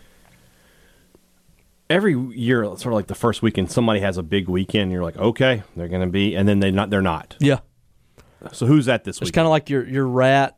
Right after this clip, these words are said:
Speaker 2: you know, like in football,
Speaker 1: Yeah.
Speaker 2: like,
Speaker 1: Yeah.
Speaker 2: we, we talk, we
Speaker 1: Somebody's gonna hit a home run this weekend, and then he's not gonna hit for,
Speaker 2: Yeah.
Speaker 1: for three weeks.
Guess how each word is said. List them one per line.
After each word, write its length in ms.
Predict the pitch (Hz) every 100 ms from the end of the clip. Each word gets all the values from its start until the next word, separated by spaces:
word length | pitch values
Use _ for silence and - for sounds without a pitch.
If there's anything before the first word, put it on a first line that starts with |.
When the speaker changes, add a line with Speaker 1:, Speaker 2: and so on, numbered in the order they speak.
| _
Speaker 2:
you 140 | 143
know, 60 | 139
like 160 | 131
in 80 | 131
football, 560 | 120 151 110 135 135 127
Speaker 1:
Yeah. 20 |
Speaker 2:
like, 200 | 127 120 - _ _ _
Speaker 1:
Yeah. 220 | 110 85 - _
Speaker 2:
we, 120 | 160
we 140 | 165 160
talk, 320 | 156 175 -
we 220 | 160 165 -
Speaker 1:
Somebody's 400 | - 185 180 135
gonna 140 | 135
hit 120 | 127
a 40 | 113
home 240 | 120 117
run 100 | 107
this 160 | 98 -
weekend, 380 | 98 - 98
and 160 | 95 104
then 80 | 101
he's 160 | 101
not 80 | 110
gonna 140 | 101 87
hit 240 | 101 -
for, 180 | - 87
Speaker 2:
Yeah. 300 | 104 139 135
Speaker 1:
for 60 | 135
three 160 | 104
weeks. 320 | 87 76 -